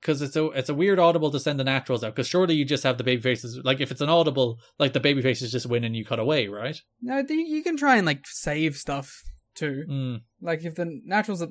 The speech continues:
Speaker 2: the naturals are probably around, considering Candido just came out, so it could, could have gone either way. Could, it could have been planned, or it could have been something that they did on the fly, and I would, I believe it either way.
Speaker 1: The naturals, like,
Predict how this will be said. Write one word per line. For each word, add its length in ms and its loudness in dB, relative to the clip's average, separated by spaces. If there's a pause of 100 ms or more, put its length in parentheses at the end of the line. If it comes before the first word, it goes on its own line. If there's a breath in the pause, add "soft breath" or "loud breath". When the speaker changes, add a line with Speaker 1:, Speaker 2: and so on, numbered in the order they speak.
Speaker 2:
the 100 -6
naturals 280 -4
are 40 -8
probably 200 0
around, 420 -4
considering 360 -8
Candido 280 -8
just 160 -12
came 200 -8
out, 300 -8
so 220 -12 (560)
it 120 -14
could, 240 -8
could 80 -4
have 80 -6
gone 140 -2
either 180 -4
way. 240 -8
Could, 140 6
it 180 6
could 100 6
have 100 8
been 100 4
planned, 340 -2
or 120 2
it 80 -10
could 140 -4
have 100 -2
been 320 -2
something 280 -4
that 80 -8
they 100 -4
did 120 -10
on 100 -6
the 80 -8
fly, 240 -6
and 80 -8
I 40 -8
would, 140 -6
I 140 -8
believe 280 -6
it 120 -10 (160)
either 220 -10
way. 180 -14 (240)
Speaker 1:
The 160 0
naturals, 640 0
like, 200 0